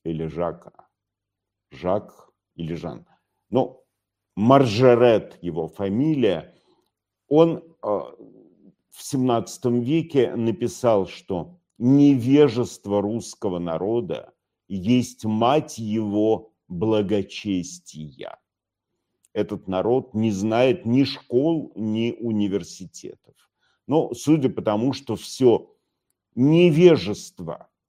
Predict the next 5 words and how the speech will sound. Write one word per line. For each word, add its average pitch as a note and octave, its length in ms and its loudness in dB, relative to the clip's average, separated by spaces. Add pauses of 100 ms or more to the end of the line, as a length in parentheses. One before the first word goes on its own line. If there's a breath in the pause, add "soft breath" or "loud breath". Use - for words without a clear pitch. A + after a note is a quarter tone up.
(800)
на B2 260 2
месте, B2+ 800 -2 (1300 soft breath)
и C#3 220 6
попы B2+ 600 2
имеют A2 560 -2